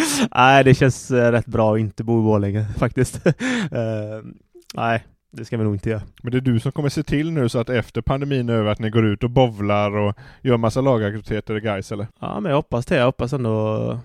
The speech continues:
Speaker 1: eh, det känns ändå som ett jäkligt skönt gäng och, och, så jag hoppas att, eh, när det här är över att man kan ändå hitta på lite mer grejer och man kan gå och käka tillsammans och, och, och såna grejer. För jag tror ändå någonstans att det är där man lär känna varandra, liksom. Och,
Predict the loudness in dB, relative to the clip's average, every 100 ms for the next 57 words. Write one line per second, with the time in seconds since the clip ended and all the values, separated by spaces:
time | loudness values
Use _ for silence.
0 | -18 _ _ _ _ _ _ _ -12 -10
1 | -8 -8 -6 -6 -2 -2 0 -2 -2 -4
2 | -4 -8 -10 -4 -2 0 -2 -2 -4 -6
3 | -6 -6 -6 -10 -14 -12 -8 -8 -8 -10
4 | -12 -12 -14 _ -8 -6 -8 -8 -6 -4
5 | -4 -4 -4 -8 -12 -16 -10 -8 -8 -10
6 | -10 -14 -16 -14 -10 -4 -2 -2 -2 -2
7 | -4 -6 -16 -20 _ _ _ -10 -8 -2
8 | -2 -2 -6 -6 -10 -8 -8 -6 -6 -6
9 | -6 -6 -6 -6 -6 -6 -8 -10 -12 -10
10 | -12 -10 -2 4 4 4 0 -2 -4 -6
11 | -8 -8 -8 -6 -6 -6 -12 -12 -14 -12
12 | -14 -14 -14 -14 -16 -16 -16 -16 -18